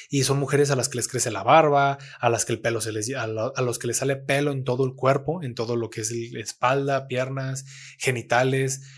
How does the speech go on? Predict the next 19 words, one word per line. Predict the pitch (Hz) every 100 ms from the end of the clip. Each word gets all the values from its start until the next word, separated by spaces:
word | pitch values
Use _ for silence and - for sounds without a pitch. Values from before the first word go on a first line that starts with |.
| -
Hay | 123 135
un, | 143 139 - - -
a | 139
los | 131 151
hombres | 160 170
y |
a | 156
las |
mujeres | 135 131 135 147
les | 139
crece | - 135 147
el | 135
vello | 131 131 135
púbico | - 139 139
de | 123
una | 117
manera | 117 110 110
muy | 113
diferente. | 113 143 190 190